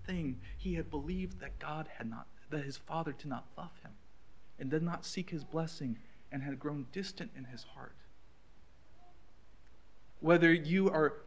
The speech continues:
outwardly looking good and distant in your heart, or you've advertised for the world to see that you are running from God, know this morning that he's calling you to come back, that he wants you to come back,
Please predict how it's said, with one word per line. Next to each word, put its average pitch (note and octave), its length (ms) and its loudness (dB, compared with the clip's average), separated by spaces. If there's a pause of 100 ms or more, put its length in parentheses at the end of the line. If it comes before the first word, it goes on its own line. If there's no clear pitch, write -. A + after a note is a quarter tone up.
(260)
outwardly G3 420 6
looking F#3 320 2
good F3 220 2
and C#3 140 0
distant F3+ 320 -2
in D#3+ 120 -4
your D3 100 -8
heart, - 380 -6 (800)
or E3 120 10
you've F#3 280 6
advertised G3+ 680 8
for F#3 120 0
the E3+ 60 4
world G#3 280 10
to G3 120 4
see G3 360 4 (140)
that E3 140 6
you G3 180 6
are F#3 100 8
running F#3+ 560 4 (100)
from D3+ 140 -4
God, C#3+ 380 -4 (300)
know G3 340 6
this F#3 240 0
morning D#3 420 0 (600)
that - 100 -10
he's D3 200 0
calling F3 400 2
you E3 100 4
to - 140 -6
come B2+ 180 -4
back, - 340 -8 (800)
that D3 140 -4
he F3 100 4
wants D#3+ 420 4
you F3 80 4
to D#3+ 120 -2
come C3+ 220 0
back, - 400 -6